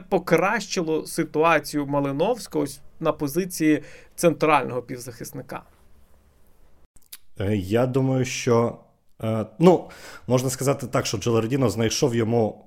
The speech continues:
Speaker 2: позицію, принаймні зараз, да, бо коли Маліновський прийшов до Дженуа, все ж таки, е, не було зрозуміло, де саме він буде грати, бо здавалося, що він буде грати під нападником, потім його, е,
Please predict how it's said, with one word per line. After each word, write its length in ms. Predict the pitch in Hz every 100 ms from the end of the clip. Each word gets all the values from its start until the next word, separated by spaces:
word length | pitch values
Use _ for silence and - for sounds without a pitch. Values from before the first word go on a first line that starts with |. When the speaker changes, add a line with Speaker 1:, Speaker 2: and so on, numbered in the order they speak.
| -
Speaker 2:
позицію, 560 | 113 95 165 202 120
принаймні 440 | 104 101 104 98 95
зараз, 440 | 101 175 160 - 113
да, 400 | 101 117 127 107
бо 300 | 90 107 104
коли 420 | - 117 127 113
Маліновський 560 | 107 110 110 120 - 110
прийшов 420 | - 107 - 180
до 80 | 127
Дженуа, 460 | 90 135 190 160 147 - - - - - _
все 200 | - -
ж 120 | 143 -
таки, 380 | 139 135 120 113 - _ _ -
е, 280 | 117 110 107
не 200 | 107 120
було 200 | 127 139
зрозуміло, 500 | 123 113 123 139 101
де 100 | 110
саме 280 | - 117
він 140 | 98 95
буде 180 | 98 95
грати, 440 | 117 160 127 104 - 156
бо 220 | 101 107
здавалося, 600 | 92 104 127 117 - 101
що 160 | - 104
він 140 | 98
буде 200 | 95 92
грати 260 | 92 92 95
під 240 | - 190
нападником, 680 | 147 139 135 113 104 - 95
потім 300 | 110 104 98
його, 320 | 95 98 92 - - - - -
е, 520 | 92 95 101 98